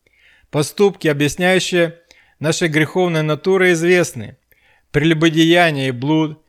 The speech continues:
нечистота, грехи плоти, идолопоклонство, колдовство, вражда, ссоры,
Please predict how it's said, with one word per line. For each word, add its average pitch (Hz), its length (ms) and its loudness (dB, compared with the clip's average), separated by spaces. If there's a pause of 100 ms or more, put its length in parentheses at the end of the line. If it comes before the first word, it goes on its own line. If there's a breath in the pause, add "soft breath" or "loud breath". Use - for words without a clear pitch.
(120)
нечистота, 143 960 -2 (220 soft breath)
грехи 165 380 0
плоти, 151 600 0 (100)
идолопоклонство, 160 1000 0
колдовство, 147 880 -2 (200 soft breath)
вражда, 143 760 0 (220 soft breath)
ссоры, 147 720 0